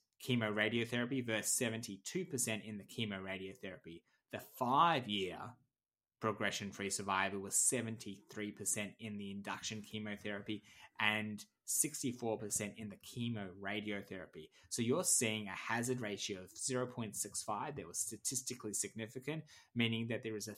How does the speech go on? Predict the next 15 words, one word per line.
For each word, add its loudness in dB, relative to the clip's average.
thirty-five -2
percent -4
reduction -2
in -6
the -6
risk -2
of -12
progression -4
or 2
death 0
with 0
six 2
weeks 2
of -8
chemotherapy 2